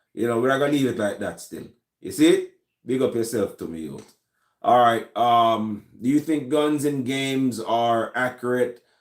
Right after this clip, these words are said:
like real ones? Um, a lot of them are.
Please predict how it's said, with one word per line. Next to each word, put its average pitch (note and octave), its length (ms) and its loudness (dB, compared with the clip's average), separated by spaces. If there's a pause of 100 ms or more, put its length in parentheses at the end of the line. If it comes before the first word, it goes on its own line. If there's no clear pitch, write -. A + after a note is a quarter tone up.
(160)
like A2 440 0 (140)
real A2+ 400 2
ones? A#2+ 440 -2
Um, D3+ 380 2
a C3+ 80 0
lot F3 220 4
of E3 140 -2
them D3+ 240 0
are. C#3 420 -2